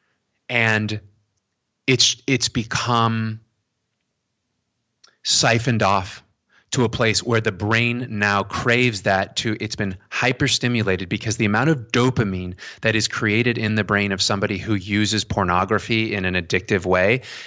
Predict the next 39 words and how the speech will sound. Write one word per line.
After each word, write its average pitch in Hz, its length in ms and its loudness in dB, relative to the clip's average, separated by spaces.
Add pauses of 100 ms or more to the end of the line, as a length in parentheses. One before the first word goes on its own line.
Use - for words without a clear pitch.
is 120 180 0
far 143 680 2 (220)
greater, 104 640 0
I 127 120 4
should 127 200 -2
say 107 140 0
in 95 60 -2
high-speed 151 500 -2
internet 135 340 0
pornography, 90 640 -4 (240)
far 139 340 2
greater 123 420 2
than 92 220 -2
what 95 200 2
a 98 100 0
real-life 101 640 0
encounter 98 720 -2
can 92 260 -6
create. 90 420 -2
And 98 240 -2
let 107 160 -2
me 123 100 -2
be 117 100 -4
clear 113 220 0
about 95 180 0
what 95 100 2
I'm 87 120 -2
not 92 280 -2
saying. 87 300 -8
I'm 95 160 -4
not 113 200 0
saying 120 220 -2
it's 98 160 -6
better 95 400 2
or 107 240 2
more 131 220 2
exciting. 120 500 -4 (760)
I 101 120 -2
think 113 280 -4